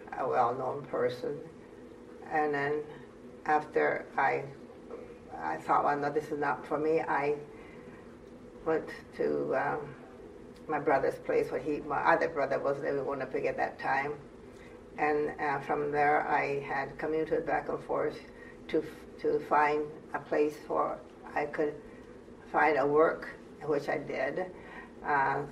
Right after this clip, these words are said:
several places I worked in the office, and, um,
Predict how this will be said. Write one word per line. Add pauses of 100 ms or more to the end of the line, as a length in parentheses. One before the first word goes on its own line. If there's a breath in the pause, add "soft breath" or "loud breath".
(160)
several
places
I
worked
in
the
office, (400)
and,
um,